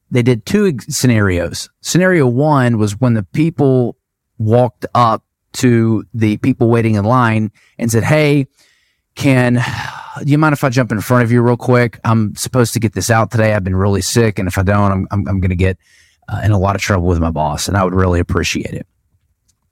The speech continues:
They had a eighty-seven percent success rate in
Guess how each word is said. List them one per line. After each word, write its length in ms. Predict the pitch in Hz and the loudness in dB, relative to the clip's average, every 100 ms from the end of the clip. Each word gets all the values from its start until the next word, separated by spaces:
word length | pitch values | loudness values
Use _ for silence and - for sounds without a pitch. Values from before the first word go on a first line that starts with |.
| _ _ _ _ - | _ _ _ _ -2
They 160 | 123 | 2
had 540 | 131 147 135 131 127 113 | 2 0 2 2 0 0
a 380 | 110 104 104 98 - | 0 2 2 0 0
eighty-seven 800 | 120 131 120 - 123 113 113 101 | 0 2 0 0 0 2 0 -2
percent 880 | - 104 - - - 117 110 101 - _ _ _ _ - | -4 -4 -4 -4 0 2 0 -4 -12 _ _ _ _ -8
success 600 | - - - 170 185 - | -4 -4 0 2 2 2
rate 280 | 110 107 104 | 2 2 0
in 340 | 113 104 104 | 0 0 -2